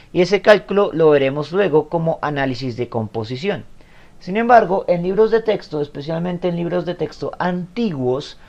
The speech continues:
también se plantean esas proporciones como la idea que Dalton tenía de la atomicidad de los elementos.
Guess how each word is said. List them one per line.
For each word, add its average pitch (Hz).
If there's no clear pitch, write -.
también 175
se 208
plantean 185
esas 151
proporciones 165
como 165
la 147
idea 180
que 160
Dalton 147
tenía 156
de 165
la 151
atomicidad 156
de 123
los 120
elementos. 104